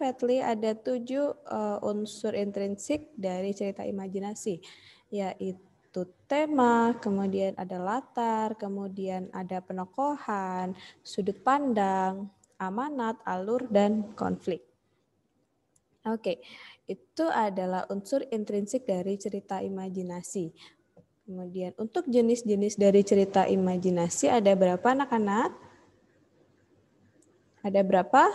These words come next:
Ada dua.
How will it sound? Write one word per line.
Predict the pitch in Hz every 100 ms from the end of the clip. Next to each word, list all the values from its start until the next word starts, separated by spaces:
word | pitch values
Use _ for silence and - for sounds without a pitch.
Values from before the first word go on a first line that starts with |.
| - - - - _ _ _ _ _ _ _ _ _ _ _ _ _ _ _ _ _ _ _ _ _ _ _ _ _ _ _ _ _ _ _ _ _ - -
Ada | 208 202 202
dua. | 233 262 247